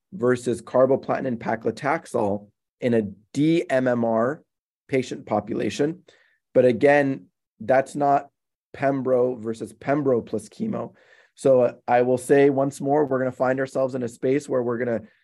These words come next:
look at the data when C ninety-three is done accruing and we have results and then make a decision. Um,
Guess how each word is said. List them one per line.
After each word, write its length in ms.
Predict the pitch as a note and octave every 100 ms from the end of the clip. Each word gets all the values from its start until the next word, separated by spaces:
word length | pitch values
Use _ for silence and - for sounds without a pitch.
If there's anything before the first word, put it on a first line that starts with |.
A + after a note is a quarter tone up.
| _ _
look 280 | C3+ C3+ D3+
at 100 | -
the 80 | C3
data 380 | A2+ B2+ E3 E3
when 320 | D3+ B2+ -
C 160 | - C#3+
ninety-three 500 | C3+ C3+ C3+ C#3+ C#3
is 80 |
done 200 | A2+ C3
accruing 460 | A#2+ - D#3 F#3+ F3+
and 80 | C#3
we 120 | A#2+
have 180 | A#2+ A#2
results 400 | A2 B2+ E3+ C#3+
and 100 | B2+
then 140 | B2
make 220 | B2 B2
a 40 | A#2
decision. 640 | G#2+ - B2+ E3 G3 A3+ - _ _ _ -
Um, 300 | A2+ A2+